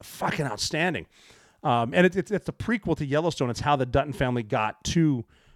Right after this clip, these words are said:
to Bozeman. They were planning on going to, um, Oregon, I think, and they start in Texas, like in, uh, Fort Worth. And then <laughs> they're,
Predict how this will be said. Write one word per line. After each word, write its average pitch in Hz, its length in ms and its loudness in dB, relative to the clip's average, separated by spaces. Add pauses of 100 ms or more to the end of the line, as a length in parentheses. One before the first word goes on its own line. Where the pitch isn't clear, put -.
(180)
to 170 120 6
Bozeman. 135 480 2
They 135 80 0
were 127 100 -2
planning 156 440 -2
on 139 140 0
going 135 420 4
to, 131 540 0
um, 107 280 0
Oregon, 143 420 4
I 95 80 -6
think, 110 260 -8
and 110 80 -4
they 104 40 -2
start 139 300 0
in 120 80 -8
Texas, - 460 -4
like 101 180 -6
in, 101 180 -6
uh, 95 200 -4 (220)
Fort 147 320 4
Worth. 143 300 4 (240)
And 147 180 2
then 165 220 4
<laughs> - 40 0
they're, 156 240 4